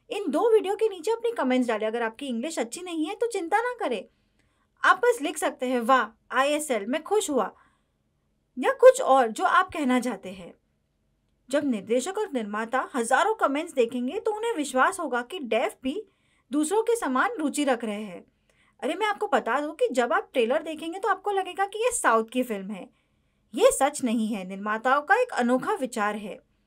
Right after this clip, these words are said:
इस फिल्म के कलाकारों में भारत के उत्तर, दक्षिण, पूर्व और पश्चिम के अद्भुत कलाकार शामिल हैं।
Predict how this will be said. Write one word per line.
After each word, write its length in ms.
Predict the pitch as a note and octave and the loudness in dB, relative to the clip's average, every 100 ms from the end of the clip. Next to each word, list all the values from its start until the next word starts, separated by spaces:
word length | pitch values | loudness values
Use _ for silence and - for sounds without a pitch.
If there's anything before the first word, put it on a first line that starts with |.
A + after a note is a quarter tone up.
| _ _ _ | _ _ _
इस 240 | - A#4+ - | -2 -2 -2
फिल्म 220 | D#4+ G#4+ | -4 -2
के 180 | A4+ A#4 | -2 0
कलाकारों 540 | D4+ A#3 A3+ B3 E4 | 2 0 0 0 -2
में 240 | F#4+ C4 A3+ | 0 -2 -2
भारत 320 | G3+ G#3+ A3+ | -2 -2 -2
के 60 | B3 | -2
उत्तर, 400 | A3 G#3 A3+ A3 | -4 -2 -2 0
दक्षिण, 440 | A3 G3+ - A#3+ | -2 -4 -4 -6
पूर्व 300 | A3+ A#3+ A3+ | -4 -2 2
और 140 | D4 D#4+ | 2 2
पश्चिम 420 | A#3+ A3+ D4 E4 | -2 -2 -6 -6
के 80 | F4+ | -6
अद्भुत 560 | - B3+ _ - G#4+ | -6 -10 _ -4 -4
कलाकार 480 | - D4+ C4+ C4+ E4 | -4 -2 -2 0 -2
शामिल 380 | E4+ A#3+ G3+ G3+ | -2 -4 -4 -6
हैं। 240 | F#3+ F3+ | -10 -14